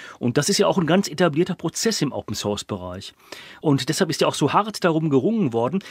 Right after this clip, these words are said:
dass diese Corona-Tracing-App dann auch wirklich Open-Source gestellt wird, eben damit solche Fehler entdeckt werden.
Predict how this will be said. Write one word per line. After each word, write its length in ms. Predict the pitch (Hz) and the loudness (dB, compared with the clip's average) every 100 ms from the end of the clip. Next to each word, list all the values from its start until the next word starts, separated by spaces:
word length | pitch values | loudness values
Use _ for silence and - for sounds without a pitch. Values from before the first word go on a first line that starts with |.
| - - | -14 -4
dass 320 | 143 - - | -2 -2 -8
diese 400 | 131 160 220 240 | -6 -2 0 0
Corona-Tracing-App 1080 | - 202 165 196 175 - 165 196 151 113 - | 4 4 4 2 0 0 2 2 -2 -4 -2
dann 120 | 156 | 0
auch 140 | 139 | 0
wirklich 260 | - 165 - | -2 -4 -2
Open-Source 540 | 143 135 131 208 226 | -4 -4 -4 -4 -2
gestellt 420 | - - 95 101 - | -4 -4 -2 -4 -2
wird, 140 | 107 | -2
eben 240 | 135 151 | 0 0
damit 240 | 151 151 165 | 2 2 2
solche 280 | 135 135 143 | 2 2 -2
Fehler 280 | 151 143 | -2 0
entdeckt 380 | 135 131 143 - | 0 -2 -4 -2
werden. 300 | 95 87 95 | -4 -4 -8